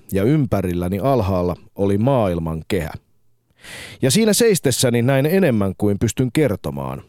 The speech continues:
ja ymmärsin enemmän kuin näin, sillä minä näin pyhästi kaikkien asioiden muodot hengessään ja kaikkien muotojen muodot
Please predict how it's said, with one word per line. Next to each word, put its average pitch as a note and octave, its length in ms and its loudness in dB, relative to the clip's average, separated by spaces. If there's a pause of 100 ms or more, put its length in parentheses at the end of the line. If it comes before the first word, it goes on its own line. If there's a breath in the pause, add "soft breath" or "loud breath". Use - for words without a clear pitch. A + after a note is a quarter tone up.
(140)
ja G2+ 80 0
ymmärsin C#3+ 520 2
enemmän B2+ 400 2
kuin B2 320 2
näin, F2+ 360 -2 (680)
sillä A#2+ 260 2
minä D#3 220 4
näin A#2+ 220 2
pyhästi D3+ 560 0 (120)
kaikkien B2+ 520 0
asioiden G2+ 520 2
muodot A2+ 540 0
hengessään F#2+ 840 0 (500)
ja A#2 100 0
kaikkien B2+ 600 0
muotojen G#2 560 2
muodot G#2 500 0